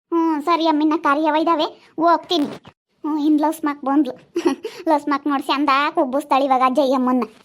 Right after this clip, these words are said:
ಜೇಕಯ್ಯ, ಯಾವ್ದೇ ತಾಯಿ ವೆಡ್ಡಿಂಗ್ ಕಾರ್ಡ್ ಇಟ್ಕೊಂಡಿದ್ಯಾ? ಯಾವ್ದೋ ಮದ್ವೆ ಹೊರಟಿರಂಗ ಇದೀಯಾ?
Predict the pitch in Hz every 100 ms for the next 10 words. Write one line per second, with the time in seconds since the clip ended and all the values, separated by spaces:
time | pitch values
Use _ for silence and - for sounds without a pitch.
0 | _ - - _ _ _ _ - - 311
1 | 339 339 392 392 381 392 392 _ - 359
2 | 370 349 370 392 392 381 381 330 392 381
3 | 392 359 392 381 392 381 381 403 _ _
4 | 370 370 392 359 381 370 381 370 403 403
5 | 392 392 440 508